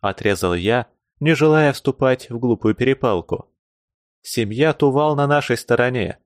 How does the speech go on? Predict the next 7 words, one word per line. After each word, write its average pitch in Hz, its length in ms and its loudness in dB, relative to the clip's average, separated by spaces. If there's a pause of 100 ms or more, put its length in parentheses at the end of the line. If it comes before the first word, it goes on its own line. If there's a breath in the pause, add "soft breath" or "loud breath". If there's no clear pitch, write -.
(160)
и 107 100 -4
обсуждать 98 640 -2
это 95 180 -2
снова 104 400 -2
я 90 220 -2
не 101 100 0
намерен". 104 520 -4